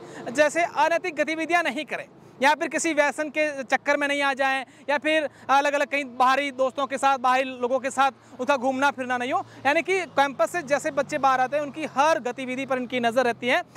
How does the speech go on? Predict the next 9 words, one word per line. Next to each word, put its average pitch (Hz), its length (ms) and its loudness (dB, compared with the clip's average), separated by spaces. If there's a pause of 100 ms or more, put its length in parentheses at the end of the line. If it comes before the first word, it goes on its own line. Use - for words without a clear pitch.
(220)
सर, 269 380 4
सबसे 294 300 2
पहले 294 160 0
तो 320 80 0
मैं 320 80 0
आपका 320 160 2
परिचय 254 360 -4
जानना 269 280 0
चाहूँगा 254 380 -2